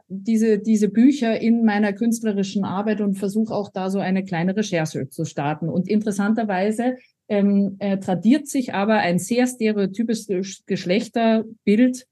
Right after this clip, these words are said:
in diesen Anleitungen, auch auf YouTube. Und, ähm, in der zweiten Frage, ähm, tauchte dann auf, ah, gibt es denn, also für mich jetzt in meiner Arbeit, die da Rereading Photo Guides heißt, ähm,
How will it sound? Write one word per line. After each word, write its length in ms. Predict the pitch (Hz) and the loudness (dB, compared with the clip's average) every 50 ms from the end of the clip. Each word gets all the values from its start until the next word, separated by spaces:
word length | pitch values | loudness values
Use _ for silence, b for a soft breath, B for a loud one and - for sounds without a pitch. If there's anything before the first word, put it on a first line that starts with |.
| _ | _
in 240 | - 226 240 247 240 | 2 4 6 6 6
diesen 320 | 226 214 208 190 202 190 | 6 2 -2 -2 -2 -4
Anleitungen, 640 | - - 185 214 220 202 190 196 196 196 190 190 185 | -2 0 2 2 4 4 2 0 0 0 -2 -2 -2
auch 240 | - 170 190 214 220 | -2 -2 -2 -2 -2
auf 180 | 196 190 - - | -4 -6 -4 -2
YouTube. 460 | 185 196 196 196 - 135 127 123 - - - _ _ _ _ _ _ b b b b b b b b b _ _ _ _ _ _ - | -2 0 -2 -2 -4 -6 -8 -8 -10 -18 -20 _ _ _ _ _ _ b b b b b b b b b _ _ _ _ _ _ 2
Und, 580 | - 220 214 214 214 208 214 214 214 - - - | 4 6 6 6 6 6 6 4 2 0 -6 -4
ähm, 640 | 202 202 196 196 196 196 196 196 190 190 190 196 - | 0 2 4 4 6 6 6 6 6 4 2 0 -4
in 260 | - 196 202 202 202 190 | -2 0 0 0 0 0
der 200 | 190 180 175 175 | 0 -2 -4 -4
zweiten 460 | - 180 170 185 254 254 262 359 302 | -4 -2 0 0 0 0 -2 -4 -8
Frage, 800 | - - - 220 220 220 233 240 240 254 247 247 247 247 247 - | -8 -8 -8 -4 -2 -2 -2 0 0 2 2 2 0 0 -4 -4
ähm, 600 | - 220 214 208 208 208 208 208 208 202 - - _ _ _ _ | -4 -2 0 0 2 2 0 0 0 -2 -6 -12 _ _ _ _
tauchte 440 | - 196 185 202 220 220 - - 226 | -4 0 0 0 0 0 -2 -4 -4
dann 220 | 220 214 202 196 | -2 -2 -2 -2
auf, 320 | 196 165 170 190 220 220 - | -2 -2 -2 -2 -4 -4 -6
ah, 300 | - 170 170 185 240 247 220 | -8 -6 -2 -2 0 0 0
gibt 220 | 226 247 247 247 - | 0 -2 -4 -4 -4
es 140 | 269 262 - | -8 -6 -4
denn, 220 | 254 240 233 233 | -2 -2 0 0
also 200 | 226 - 175 180 | -2 -2 -4 -4
für 160 | 175 - 196 180 | -4 -2 0 2
mich 180 | 208 277 - | 2 2 2
jetzt 220 | 262 226 226 - 208 | 0 -4 -4 -4 -2
in 100 | 190 185 | -2 0
meiner 480 | 180 170 185 220 226 226 226 - - | 0 0 0 2 2 0 0 -2 -4
Arbeit, 320 | 185 190 202 226 226 220 214 | -4 -2 -2 -2 -2 -2 -4
die 100 | 202 190 | -4 -4
da 240 | 190 185 185 - - | -2 -2 -4 -4 -4
Rereading 760 | - 170 180 208 214 226 226 202 180 190 202 202 185 196 180 160 | -4 -2 0 2 2 2 2 0 0 0 0 2 2 0 -2 -2
Photo 260 | - - 240 254 220 | -2 -2 0 0 0
Guides 360 | 170 151 156 165 175 - - | -2 -2 -2 -2 -4 -6 -6
heißt, 460 | 180 170 185 226 262 262 - - - - _ _ _ _ _ _ _ _ _ - | -4 -2 -2 -2 -2 -4 -6 -16 -20 -20 _ _ _ _ _ _ _ _ _ -2
ähm, 340 | 208 208 208 208 208 208 202 | 0 2 4 4 4 2 0